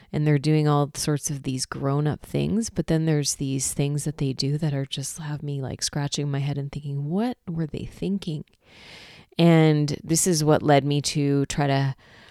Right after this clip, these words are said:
understand what's actually going on in their brains during this developmental phase, which was super helpful in order for me to understand what actually was happening. So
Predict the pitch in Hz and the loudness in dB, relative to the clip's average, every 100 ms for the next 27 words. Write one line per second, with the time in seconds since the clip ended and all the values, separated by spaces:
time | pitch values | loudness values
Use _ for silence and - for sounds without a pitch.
0 | - _ - 170 151 139 - 147 143 135 | -20 _ 4 6 8 4 4 4 4 2
1 | 139 - 135 131 - 143 135 135 135 135 | -2 -2 -2 0 0 0 2 0 0 0
2 | 135 131 - 151 151 147 135 135 139 156 | -2 -2 0 4 6 4 2 0 0 0
3 | - 165 139 143 143 135 135 - 139 131 | 0 2 4 4 0 -2 -2 -2 0 0
4 | - 135 135 185 - 139 135 - - 139 | 0 -2 -2 -4 -2 0 0 -2 -2 0
5 | 147 135 - - - - 143 143 127 - | 2 2 2 -2 -4 -2 2 4 4 2
6 | - 170 175 165 147 143 - 156 165 185 | 4 4 4 4 4 0 -2 0 2 2
7 | 208 - - - - 147 92 135 139 160 | 0 -10 -20 -10 -2 0 2 2 0 -2
8 | 151 143 - 143 143 139 - 143 135 135 | 0 0 -2 -2 -2 -2 -2 -2 -2 -2
9 | 123 - 131 131 - - 147 143 135 131 | -4 -4 -4 -4 -4 -4 -2 -2 -2 -4
10 | - _ _ _ - 117 - 123 117 - | -6 _ _ _ -6 -4 -4 -6 -6 -6
11 | - - - _ _ _ _ _ _ _ | -8 -14 -20 _ _ _ _ _ _ _
12 | _ _ _ - - 196 185 | _ _ _ -8 4 8 10